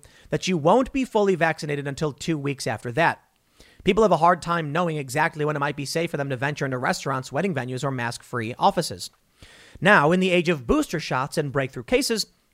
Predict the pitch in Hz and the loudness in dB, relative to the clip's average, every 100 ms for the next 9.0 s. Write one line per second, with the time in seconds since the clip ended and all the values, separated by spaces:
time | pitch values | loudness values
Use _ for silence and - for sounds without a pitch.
0 | _ 147 185 185 160 156 156 - 151 139 | _ 0 4 4 2 -2 -2 -2 -4 -2
1 | 139 143 139 214 139 104 - _ _ _ | -6 -4 -2 -4 -6 -10 -14 _ _ _
2 | - 170 220 220 175 180 220 131 - _ | -2 4 6 6 4 0 0 -2 -10 _
3 | _ _ - 139 220 240 262 233 226 - | _ _ -6 -2 0 0 0 0 -2 -2
4 | 202 - 190 180 156 156 - 131 202 190 | -2 -2 -2 -2 0 0 0 -2 0 0
5 | 165 143 135 156 147 - 170 208 214 175 | -2 -4 -4 -6 -6 -4 -4 -2 -4 -4
6 | 156 156 151 143 160 190 147 127 - _ | -4 -4 -4 -4 -2 -2 -4 -8 -12 _
7 | _ 156 151 135 - 254 - 180 165 165 | _ 2 2 2 0 -2 -2 0 0 0
8 | - 135 131 - 147 - 139 135 120 110 | -4 -4 -4 -4 -6 -4 -4 -4 -4 -6